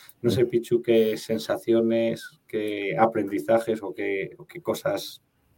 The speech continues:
Speaker 1: eh, visteis, te, os gustaron, no os gustaron.
Speaker 2: Bueno, a ver, yo, yo soy de la teoría de que pretemporada la mejor noticia es que no haya lesiones, por lo menos lesiones de,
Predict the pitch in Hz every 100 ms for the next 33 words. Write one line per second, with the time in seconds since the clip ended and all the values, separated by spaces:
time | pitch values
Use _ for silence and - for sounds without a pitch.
0 | _ _ _ _ _ - 92 92 92 92
1 | 92 107 - - 107 110 113 98 90 90
2 | 95 - 107 107 98 95 95 - 101 104
3 | 78 - _ _ _ - - - - -
4 | 160 127 117 131 120 107 143 147 147 -
5 | 143 - 170 165 143 120 123 127 131 120
6 | 113 107 104 110 107 113 117 127 131 135
7 | 135 110 107 123 117 117 120 117 117 -
8 | 104 104 101 98 95 - 101 98 - 98
9 | 98 107 101 104 - 113 113 98 98 -